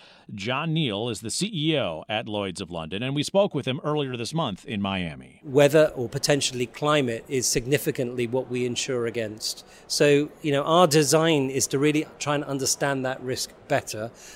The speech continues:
Speaker 2: so we can offer better protection. So we're not disturbed by catastrophic risk, and we've seen an awful lot of it in the last three, four, five years. It's just really understanding the type of risk and making sure the product, and actually the price for that product, is set at the right touch point.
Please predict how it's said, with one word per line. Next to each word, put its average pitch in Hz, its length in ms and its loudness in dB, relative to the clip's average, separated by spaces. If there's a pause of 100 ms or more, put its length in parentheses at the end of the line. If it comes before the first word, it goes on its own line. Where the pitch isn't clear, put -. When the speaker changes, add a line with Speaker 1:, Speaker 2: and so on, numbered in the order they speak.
Speaker 2:
so 131 160 0
we 131 80 4
can 131 120 0
offer 135 200 0
better 123 200 0
protection. 120 560 -6
So 151 280 4 (320)
we're 165 100 6
not 185 240 8 (260)
disturbed 160 680 4
by 156 120 6
catastrophic 151 600 0
risk, 160 340 2
and 123 200 -2 (280)
we've 143 140 -2
seen 147 200 4
an 131 120 0
awful 135 340 0
lot 143 200 4
of 131 120 0
it 160 200 4
in 127 100 -2
the 127 80 -2
last 127 320 2
three, 131 160 0
four, 127 240 -2
five 123 320 -2
years. 117 420 -2 (320)
It's 135 140 0
just 139 220 0
really 151 260 4
understanding 143 540 2
the 135 80 -4
type 139 240 0
of 135 80 -2
risk 139 260 2
and 135 80 0
making 131 220 -2
sure 131 200 -2
the 123 80 -4
product, 131 480 -2 (360)
and 143 100 0
actually 143 280 -2
the 123 60 -4
price - 380 -2
for - 140 -6
that 110 180 -6
product, 120 400 -4
is 123 100 -4
set - 300 -2
at 135 80 -6
the 117 100 -6
right 120 220 -2
touch - 300 -8
point. 110 240 -12